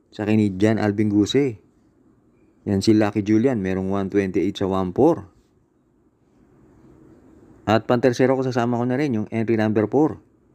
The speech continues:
Everyday Black, sakay ni Edgy Guerra. Last run,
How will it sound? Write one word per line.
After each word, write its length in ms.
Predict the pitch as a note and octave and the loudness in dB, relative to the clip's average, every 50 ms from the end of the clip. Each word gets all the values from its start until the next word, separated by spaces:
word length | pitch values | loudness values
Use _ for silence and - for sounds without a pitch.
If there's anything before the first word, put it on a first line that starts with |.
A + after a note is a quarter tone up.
| _ _ _ _ _ _ _ _ _ - A2 | _ _ _ _ _ _ _ _ _ -8 -6
Everyday 400 | A2 G2+ A2 A2+ G#2+ A2 A2 G#2+ | -2 2 4 4 6 6 4 4
Black, 360 | F#2+ G2+ G#2+ B2+ D3 - _ _ _ _ _ _ _ _ | 4 2 0 0 0 -4 _ _ _ _ _ _ _ _
sakay 320 | - - G2+ G2+ G#2+ G#2+ | -16 -14 -8 -6 -4 -4
ni 160 | G#2+ A2 G#2 - - | -2 -4 -4 -6 -6
Edgy 400 | G#2 G#2 G#2 F#2+ F#2 G#2 G#2 G2 | -4 -4 -4 -2 2 2 2 4
Guerra. 560 | F#2+ G2+ G2 F#2+ F#2+ G#2+ B2+ C3+ A#2+ G#2 - _ _ _ _ _ _ _ _ _ _ _ _ _ _ _ _ _ _ _ _ _ _ _ _ _ _ _ _ - - - _ - - - - - - - - - - - - - - - - - - - - | 4 4 4 4 2 0 -2 -2 -6 -12 -16 _ _ _ _ _ _ _ _ _ _ _ _ _ _ _ _ _ _ _ _ _ _ _ _ _ _ _ _ -20 -20 -20 _ -20 -20 -20 -20 -20 -20 -20 -20 -20 -20 -20 -20 -20 -20 -20 -20 -20 -20 -10 -2
Last 320 | C3+ A2+ A2 G#2+ - - | 0 2 2 2 0 0
run, 320 | C#3+ D3 C#3+ C3 A2 - | 0 0 0 -2 -6 -8